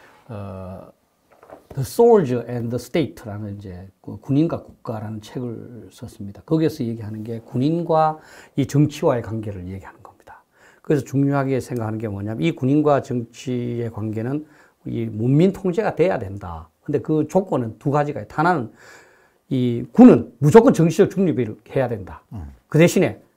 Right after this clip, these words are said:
Speaker 1: 이 정치 지도자는 군의 전문성을 존중해줘야 된다.
Speaker 2: 그래.
Speaker 1: 진급에 관여하거나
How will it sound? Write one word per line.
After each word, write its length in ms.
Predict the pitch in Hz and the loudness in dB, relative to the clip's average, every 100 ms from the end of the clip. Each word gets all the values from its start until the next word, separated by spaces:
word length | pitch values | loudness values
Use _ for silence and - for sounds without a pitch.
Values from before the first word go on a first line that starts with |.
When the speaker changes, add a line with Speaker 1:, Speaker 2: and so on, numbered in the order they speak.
| _ _ | _ _
Speaker 1:
이 100 | - | -2
정치 340 | 156 185 208 226 | 6 8 8 4
지도자는 540 | - 135 117 98 104 - _ _ | 2 2 2 -2 -8 -14 _ _
군의 380 | 190 220 233 233 - | 2 4 2 -8 -20
전문성을 580 | - 135 135 143 190 165 | -4 -2 0 0 -2 -4
존중해줘야 680 | - 196 196 120 104 107 107 | -4 -6 -6 -8 -8 -12 -14
된다. 280 | 90 85 - | -16 -20 -20
Speaker 2:
그래. 100 | - | -14
Speaker 1:
진급에 400 | 98 143 139 123 | -2 0 0 -4
관여하거나 640 | 107 127 110 104 110 101 | -6 -8 -8 -10 -12 -12